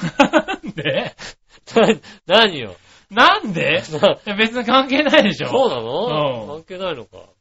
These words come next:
Speaker 2: そっか。
Speaker 1: 関係ないよね。
Speaker 2: そうなのか。
Speaker 1: なんかこう、うん。ないなぁ。そんなにがっつりこの人って応援、ああ、なんか、してないね。
Speaker 2: してないのか。
Speaker 1: うん。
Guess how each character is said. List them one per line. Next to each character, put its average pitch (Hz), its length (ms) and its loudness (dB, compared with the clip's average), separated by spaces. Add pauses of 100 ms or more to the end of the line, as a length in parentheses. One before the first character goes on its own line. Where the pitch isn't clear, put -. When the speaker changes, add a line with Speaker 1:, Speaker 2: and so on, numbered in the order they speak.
Speaker 2:
そ 131 60 -20
っ - 260 -20
か。 - 60 -20 (140)
Speaker 1:
関 233 320 -8
係 240 180 -8
な 240 280 -6
い 170 40 -2
よ 135 140 -8
ね。 135 60 -12
Speaker 2:
そ 135 40 -8
う 131 60 -6
な 117 140 -10
の 104 100 -14
か。 95 520 -20 (540)
Speaker 1:
な 233 160 -4
ん 202 60 -14
か 151 120 -10
こ 147 580 -8
う、 156 40 -14
う 151 40 -12
ん。 123 520 -12 (500)
な 202 200 -6
い 190 80 -8
な 147 500 -12
ぁ。 - 40 -20
そ 185 100 -16
ん 185 100 -20
な 185 100 -8
に 175 120 -14
が 160 140 -6
っ 165 120 -10
つ 208 140 -16
り 196 100 -10
こ 170 140 -14
の 180 160 -8
人 196 200 -12
っ 143 220 -16 (160)
て 139 120 -6
応 135 220 -8
援、 139 180 -12 (460)
あ 127 440 -14
あ、 - 320 -20
な 127 80 -18
ん 120 80 -20
か、 107 240 -14 (520)
し - 120 -20
て 170 120 -4
な 165 160 -4
い 127 80 -12
ね。 101 280 -20 (600)
Speaker 2:
し - 80 -20
て 110 120 -18
な 107 160 -14
い - 20 -18
の 82 100 -20
か。 - 40 -20 (320)
Speaker 1:
う 120 440 -12
ん。 104 40 -20